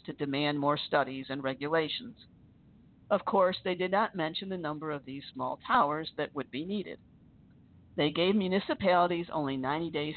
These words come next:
to approve the new five G infrastructure in an effort to move the technology along.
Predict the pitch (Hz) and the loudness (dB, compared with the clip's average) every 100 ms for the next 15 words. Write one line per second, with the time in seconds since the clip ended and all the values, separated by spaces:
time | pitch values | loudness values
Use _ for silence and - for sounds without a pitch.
0 | - 170 156 - 147 143 143 147 151 - | -8 -8 -8 -6 -6 -4 -2 -2 -2 2
1 | 127 131 - 147 151 214 185 - 131 123 | 4 4 -2 -10 -4 -4 -4 -4 -2 -2
2 | - 156 - - - - 196 170 160 156 | -2 -8 -10 -20 -18 0 4 6 6 4
3 | 185 - 170 156 143 135 170 - 127 135 | 0 -2 0 2 2 0 -6 -4 -4 0
4 | 127 131 127 131 135 131 131 | 0 0 -6 -6 -2 -4 -4